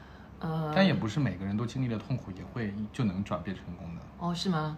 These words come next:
Speaker 2: 对啊。
Speaker 1: 所以你想，
Speaker 2: 我想问的是，你觉得还有什么，就除了经历，因为经历是个客观的东西，
Speaker 1: 嗯。
Speaker 2: 对吗？
Speaker 1: 嗯。
Speaker 2: 它发生了什么？还有什么东西在，能够再驱动你吗？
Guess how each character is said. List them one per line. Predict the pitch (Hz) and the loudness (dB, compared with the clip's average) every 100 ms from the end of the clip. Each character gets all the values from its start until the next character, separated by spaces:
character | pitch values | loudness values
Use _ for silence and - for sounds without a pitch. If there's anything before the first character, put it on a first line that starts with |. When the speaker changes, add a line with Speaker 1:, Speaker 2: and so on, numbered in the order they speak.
| - | -4
Speaker 2:
对 | 113 | -4
啊。 | 107 104 | -2 -4
Speaker 1:
所 | - 208 | 0 2
以 | 202 165 151 165 | 4 4 0 -4
你 | 175 | -4
想， | 175 160 151 - - - | -2 -2 -4 -8 -16 -4
Speaker 2:
我 | 151 | 2
想 | 156 123 | 4 6
问 | 156 | 6
的 | 147 | 4
是， | - 139 | 4 2
你 | 107 | 2
觉 | - 95 | 0 -2
得 | 123 135 139 - - - | -2 -2 -4 -10 -16 0
还 | 117 | 2
有 | 143 | 4
什 | - | 2
么， | 85 87 - - - | -4 -8 -12 -14 -8
就 | 127 | -6
除 | - 113 | -2 0
了 | 123 | 0
经 | - 165 185 | 2 4 6
历， | 151 - | 2 0
因 | 135 | 2
为 | 151 | 2
经 | 175 | 2
历 | 147 | 2
是 | 139 | 0
个 | 117 | -2
客 | 139 | -2
观 | 117 113 | 0 2
的 | 110 | 0
东 | 92 92 | -2 -8
西， | - 101 | -10 -10
Speaker 1:
嗯。 | |
Speaker 2:
对 | 95 | -4
吗？ | 92 | -4
Speaker 1:
嗯。 | 90 | -2
Speaker 2:
它 | - | -2
发 | 123 | -2
生 | 127 | -2
了 | 110 | -2
什 | - | -4
么？ | 101 - - - - | -10 -12 -16 -18 -10
还 | - | 0
有 | 196 | 2
什 | 135 | 2
么 | 104 | 0
东 | 110 | -2
西 | |
在， | 110 113 110 - - - - - - | -2 -2 -4 -8 -16 -18 -18 -18 -8
能 | 107 | -2
够 | 117 | -2
再 | - - | -2 -4
驱 | - - | -4 -2
动 | 139 135 | 0 0
你 | 113 | 0
吗？ | 65 | -4